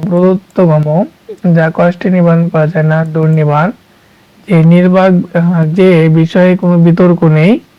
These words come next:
তাকে বলে অবিংশবাদী। মানে উন-, উহা উত্তর কোনোটি নয়, কিন্তু উত্তর হবে কি? অবিংশবাদী।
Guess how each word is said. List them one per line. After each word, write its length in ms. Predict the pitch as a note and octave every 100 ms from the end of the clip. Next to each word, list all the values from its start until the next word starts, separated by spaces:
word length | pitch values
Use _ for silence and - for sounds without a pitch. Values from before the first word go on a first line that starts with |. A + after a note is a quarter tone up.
| - - _ _
তাকে 220 | G3 F3
বলে 420 | F3 F3+ F3 F#3+ F#3
অবিংশবাদী। 1300 | - E3+ E3+ F3 F#3+ G3+ G3+ G3 F#3 D#3+ D3+ D#3 G3+ D#4+ _ _ _ _ _ - E3
মানে 300 | D#3+ E3 -
উন-, 340 | F3+ F3+ F3 -
উহা 260 | - E3 F3
উত্তর 360 | F3+ - G3
কোনোটি 420 | F#3 E3+ E3+ F3+ E3
নয়, 260 | D3 F3+ A3 -
কিন্তু 240 | F3 E3+
উত্তর 340 | D#3+ D#3+ E3 F3
হবে 180 | E3+ E3+
কি? 200 | B3+ -
অবিংশবাদী। 800 | D#3+ D#3 D#3+ E3+ D#3 C#3+ C#3+